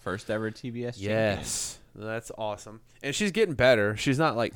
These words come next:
Speaker 1: <laughs> She still has a ways to
Speaker 2: Yeah,
Speaker 1: go.
Speaker 2: she still has a way to go, but
Speaker 1: But you also have to think this is her first year of wrestling.
Speaker 2: Yes.
Speaker 1: Like, period.
Speaker 2: Yes. Um, who el-, what else is going on? Um,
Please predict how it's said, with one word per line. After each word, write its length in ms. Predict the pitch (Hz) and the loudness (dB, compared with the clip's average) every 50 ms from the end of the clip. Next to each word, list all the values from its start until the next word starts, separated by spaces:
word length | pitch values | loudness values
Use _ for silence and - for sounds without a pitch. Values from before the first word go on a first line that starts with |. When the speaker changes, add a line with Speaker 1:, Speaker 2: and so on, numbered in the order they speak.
| - | -8
Speaker 1:
<laughs> 80 | - 101 | -14 -8
She 140 | - - 170 | -4 -2 -2
still 220 | - - 233 175 | 2 4 6 8
has 180 | 190 180 147 135 | 8 8 6 6
a 80 | 135 | 6
ways 240 | 127 113 107 104 95 | 6 6 6 6 8
to 60 | 95 | 10
Speaker 2:
Yeah, 120 | 110 180 123 | 10 10 10
Speaker 1:
go. 60 | 87 | 8
Speaker 2:
she 80 | - 208 | 4 4
still 160 | - - 214 | 6 8 8
has 100 | 190 143 | 8 8
a 40 | 151 | 8
way 160 | 135 143 135 | 6 6 6
to 80 | 107 110 | 4 4
go, 300 | - 127 139 170 165 143 | 4 6 8 8 8 8
but 320 | 107 - 113 107 101 - - - - - - | 6 4 2 2 0 0 -4 -18 -14 -6 -4
Speaker 1:
But 100 | 135 135 | -2 0
you 80 | 151 | 0
also 180 | 156 160 - 165 | 0 2 4 4
have 120 | 151 127 | 4 4
to 80 | - - | 4 2
think 360 | - 151 143 139 123 - - - - - - | 2 2 2 2 2 -2 -4 -12 -20 -16 -10
this 240 | 98 95 92 - - | -6 -6 -6 -6 -6
is 140 | 107 92 - | -8 -6 -2
her 120 | 104 95 | -2 -2
first 400 | 87 - - 95 92 85 - - | -2 0 2 2 2 2 0 -2
year 160 | 87 82 82 | -2 -2 -2
of 80 | 80 80 | -2 -2
wrestling. 560 | 82 82 85 - - - 50 50 50 - - - | -2 -2 -2 -4 -6 -12 -12 -12 -12 -14 -14 -12
Speaker 2:
Yes. 560 | - 131 151 127 95 82 80 82 82 - - - | -6 -2 -2 -2 0 0 0 0 0 0 -2 -4
Speaker 1:
Like, 40 | - | -4
period. 460 | 90 87 80 80 - - - - - - - | -4 -4 -4 -6 -8 -10 -12 -14 -14 -14 -10
Speaker 2:
Yes. 580 | 104 107 98 90 87 - - - - - - - _ - _ _ - - | -6 -4 -4 -4 -6 -6 -8 -8 -8 -10 -14 -20 _ -20 _ _ -14 -8
Um, 600 | - 113 110 110 110 107 104 104 101 95 98 98 - _ _ _ _ _ _ _ _ _ _ _ _ _ - | -6 -4 -2 -2 -2 -2 -2 -4 -6 -8 -10 -14 -18 _ _ _ _ _ _ _ _ _ _ _ _ _ -20
who 200 | - 123 120 113 | -18 -18 -16 -14
el-, 220 | 110 104 101 101 - - | -14 -14 -14 -16 -18 -18
what 200 | - 107 113 107 107 | -16 -12 -12 -10 -8
else 260 | 104 101 98 - - | -8 -10 -10 -12 -16
is 140 | 98 - - | -18 -18 -16
going 260 | - 104 98 98 98 | -16 -14 -14 -12 -12
on? 320 | 98 98 98 95 95 95 95 - - - - | -12 -12 -12 -12 -14 -16 -18 -20 -20 -20 -20
Um, 540 | - 101 101 98 98 98 95 90 90 92 98 | -16 -14 -14 -14 -14 -14 -14 -16 -16 -18 -20